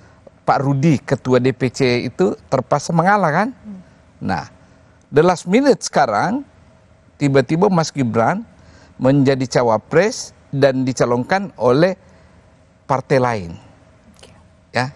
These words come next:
Speaker 1: yang resmi mengumumkan pertama kan Partai Golkar. Nah, kira-kira gimana itu perasaan Anda kalau Anda berada dalam posisi itu?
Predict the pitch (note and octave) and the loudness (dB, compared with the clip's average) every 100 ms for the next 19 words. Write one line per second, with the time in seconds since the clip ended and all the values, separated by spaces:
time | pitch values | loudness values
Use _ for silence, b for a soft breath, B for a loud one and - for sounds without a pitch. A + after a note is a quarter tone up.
0 | A#2+ C3+ C#3 D3+ C#3+ C#3+ D3 C#3+ C#3+ C#3 | 0 0 2 -2 -2 -2 0 2 2 2
1 | D3+ C3+ C3+ - C#3 D#3+ F#3+ D#3+ - C3 | -2 -2 -4 -2 -2 0 -2 -2 -2 -2
2 | B2+ E3+ - - - - - b b b | 0 -2 -4 -12 -14 -20 -20 b b b
3 | b b _ F#2+ G2+ D3 C#3 - G3+ F#3+ | b b _ -8 -2 0 0 2 2 2
4 | D#3+ D#3+ D3 A2 - - b b b b | 0 0 -2 -4 -8 -20 b b b b
5 | b _ - A#2 - A#2+ B2 B2 A2+ A2 | b _ -4 -2 0 0 0 0 0 0
6 | C3 C3 D3+ D#3+ E3+ D#3 - D#3+ D#3 D3 | 0 2 0 0 0 0 0 -2 0 0
7 | C#3 C#3 B2+ C3+ C#3+ B2 | 0 -4 -6 -6 -8 -8